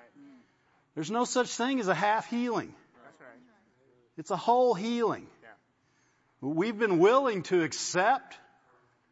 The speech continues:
the, the lower things, the, the, the smaller things, the, the lesser things, but that's not God's will. What if Jesus would have said, "Well, men like trees is better than you were, right?"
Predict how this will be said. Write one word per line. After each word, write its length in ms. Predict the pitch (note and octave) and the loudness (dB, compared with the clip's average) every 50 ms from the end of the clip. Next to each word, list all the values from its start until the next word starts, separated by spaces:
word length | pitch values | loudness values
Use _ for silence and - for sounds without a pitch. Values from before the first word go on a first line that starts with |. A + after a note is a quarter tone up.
| _ _ _ _ _ _ _ _ _ _ _ _ - | _ _ _ _ _ _ _ _ _ _ _ _ -6
the, 140 | C3+ D#3 F#3 | -4 -4 -2
the 180 | F3 C#3+ E3+ | 0 0 0
lower 420 | D#3+ D3+ E3 F3 G#3 A#3+ A#3+ A#3+ A3 | 2 2 2 2 4 4 2 0 0
things, 440 | - A#3+ A#3 A#3+ A#3+ A#3+ A#3+ F3+ - | -4 -6 -6 -6 -6 -8 -8 -8 -6
the, 160 | D#3+ D#3+ E3 | -6 -6 -6
the, 260 | C#3+ C3+ D3 C#3+ C#3+ | -4 -4 -4 -4 -4
the 180 | C#3 C#3 C#3+ C3 | -4 -6 -6 -6
smaller 520 | - - D3+ D#3 E3+ G3 G#3+ A3 A#3 G3+ | -6 -4 -2 0 0 0 0 0 -2 -4
things, 440 | - - A3+ A3+ A#3 A#3 A3+ F3+ _ _ _ _ _ _ - | -4 -8 -10 -10 -10 -10 -12 -14 _ _ _ _ _ _ -8
the, 200 | B2 C3+ C#3 C3+ C3+ | -6 -6 -6 -6 -8
the 160 | C3+ C#3 C3 | -8 -6 -4
lesser 480 | C3 C3 D3 F3 G3+ - - A#3 A3 G3 | -2 0 0 0 0 -2 -4 -8 -8 -8
things, 340 | - A3 A3+ A3+ G#3+ - _ _ _ _ _ | -8 -10 -10 -10 -12 -14 _ _ _ _ _
but 160 | - D3 - - | -8 -8 -6 -4
that's 260 | G3 G3+ B3 B3+ - | -2 -4 -4 -2 -4
not 240 | C#4+ D4+ C#4+ G3+ D3 | -2 -2 -2 -2 0
God's 320 | E3+ F3+ A3 C#4+ B3 D#3+ | 2 2 2 2 -2 -4
will. 300 | D3+ D3+ C#3+ D#3 G#3 - - - _ _ _ _ _ _ _ _ _ _ _ _ _ _ _ _ _ _ _ _ _ - | -4 -2 -2 -2 -4 -6 -10 -20 _ _ _ _ _ _ _ _ _ _ _ _ _ _ _ _ _ _ _ _ _ -2
What 160 | E3 G#3 A3+ | 0 0 0
if 80 | G3 | -2
Jesus 400 | F3 F#3 A3 B3 B3+ A#3 A3 E3 | -4 -6 -6 -6 -6 -6 -8 -6
would 80 | F#3+ F#3+ | -4 -4
have 100 | F3 E3 | -4 -2
said, 140 | F3+ F3 E3 | -2 -2 0
"Well, 240 | F3 G3+ A#3 A#3+ G3+ | 0 0 0 0 -2
men 180 | F3+ F#3 G3 | -4 -6 -4
like 200 | G3+ G3 F#3 D3 | -4 -6 -6 -6
trees 260 | - F3 G3 B3+ A3+ | -6 -8 -6 -6 -8
is 60 | E3 B2+ | -10 -8
better 180 | C3 C#3+ D3+ | -6 -4 -4
than 80 | E3 E3 | -2 -2
you 100 | D#3+ D#3 | -2 -2
were, 160 | F#3 B3+ A#3+ | -2 -2 -2
right?" 240 | E3 E3 G3+ A3+ | -4 -4 -6 -8